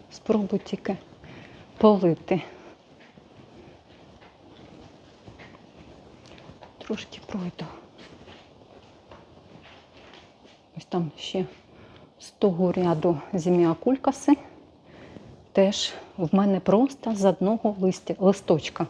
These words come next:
Отакий зіміакулькас з одного листочка. Довго він прокльовується,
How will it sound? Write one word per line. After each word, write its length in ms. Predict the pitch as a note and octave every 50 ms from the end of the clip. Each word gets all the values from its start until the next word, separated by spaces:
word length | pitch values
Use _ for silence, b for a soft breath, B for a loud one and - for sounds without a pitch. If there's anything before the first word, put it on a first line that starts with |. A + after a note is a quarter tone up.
| - -
Отакий 400 | F3 - - F3+ - - F3+ D3+
зіміакулькас 840 | C3+ D#3+ E3 E3+ E3 D#3+ - - - C4+ D4 - - F3+ - - B B B B B B B B B B
з 100 | D#3 -
одного 380 | F#3+ F3+ - G#3 B3 A#3+ G#3+ G#3
листочка. 540 | G3+ G3+ - - - E3+ D#3+ - - - D#3+
Довго 380 | C#3 G#3+ A3 G3 - - F3
він 200 | D#3+ E3+ E3+ D#3+ - - - G3 G3 - - G#3 F3+ _ _ _ _ _ -
прокльовується, 1040 | - G3 F#3+ - F#3 E3+ E3+ E3+ D3+ D3 E3 D#3 D#3+ E3+ G3 G#3+ - - - C4+ D4+